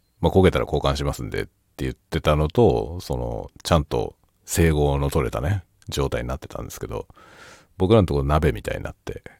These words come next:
完全に。なんか焦げるっていう方向性とは違うよねとか言いながら食べたんですけどね。それはそれで美味しかったですね。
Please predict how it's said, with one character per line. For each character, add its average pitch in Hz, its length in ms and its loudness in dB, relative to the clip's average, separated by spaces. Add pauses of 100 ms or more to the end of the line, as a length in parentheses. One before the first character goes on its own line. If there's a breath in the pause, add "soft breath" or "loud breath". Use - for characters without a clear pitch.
完 65 220 -4
全 - 240 -6
に。 107 100 -10 (960)
な 87 80 -2
ん - 20 0
か - 80 -4
焦 - 180 -4
げ 117 120 6
る 95 80 6
っ 73 40 2
て - 220 -6
い - 20 2
う - 20 -4
方 71 160 0
向 71 240 -2
性 71 160 0
と 64 100 -4
は 62 60 0
違 - 160 -8
う - 20 0 (120)
よ 50 80 -6
ね 60 120 -6
と - 120 -12
か 60 60 -4
言 55 100 -6
い - 20 -6
な 60 80 -4
が - 80 -4
ら - 100 -8
食 - 120 -8
べ - 60 -12
た - 100 -12
ん - 40 -12
で - 60 -16
す - 80 -16
け - 60 -12
ど 120 100 -10
ね。 120 160 -8 (920 soft breath)
そ - 120 0
れ 117 60 10
は 104 60 10
そ 104 100 6
れ 92 80 8
で 85 60 2
美 78 80 4
味 78 60 0
し - 40 -6
か - 80 -6
っ - 40 -6
た - 100 -12
で - 60 -12
す - 120 -12
ね。 - 140 -8